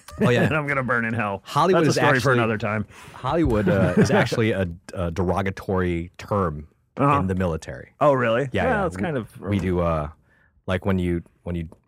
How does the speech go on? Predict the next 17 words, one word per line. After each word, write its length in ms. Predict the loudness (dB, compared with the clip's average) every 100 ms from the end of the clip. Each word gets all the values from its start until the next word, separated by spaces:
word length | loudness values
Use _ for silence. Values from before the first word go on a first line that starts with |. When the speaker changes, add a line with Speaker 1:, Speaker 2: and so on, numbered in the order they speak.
| -10
Speaker 1:
as 140 | -8
a 40 |
paratrooper, 600 | -4 -2 -2 -4 -10 -8
you 100 | -4
Speaker 2:
Uh-huh. 200 | -2 -2
Speaker 1:
do 60 | -2 -10
t-, 100 | -10
two 140 | -6 -2
kind 160 | -2
of 40 | -2
jumps. 240 | -6 -6
You 60 | -10
do 80 |
combat 480 | -10 -4 -2 -2 -4
jumps, 480 | -6 -10 -10 -14 -12
which 160 | -12 -10
is 220 | -12